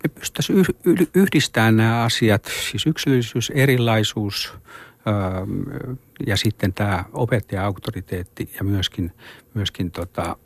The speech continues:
<clears throat> mikä se nyt olikaan se vielä viimeinen, se oli siis tämä opettamisen,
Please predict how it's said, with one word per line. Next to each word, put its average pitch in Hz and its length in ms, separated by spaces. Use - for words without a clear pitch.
<clears throat> - 1700
mikä 107 200
se 110 160
nyt 107 120
olikaan 98 320
se - 140
vielä 98 260
viimeinen, 98 400
se 104 180
oli 95 120
siis 101 240
tämä 110 220
opettamisen, 101 800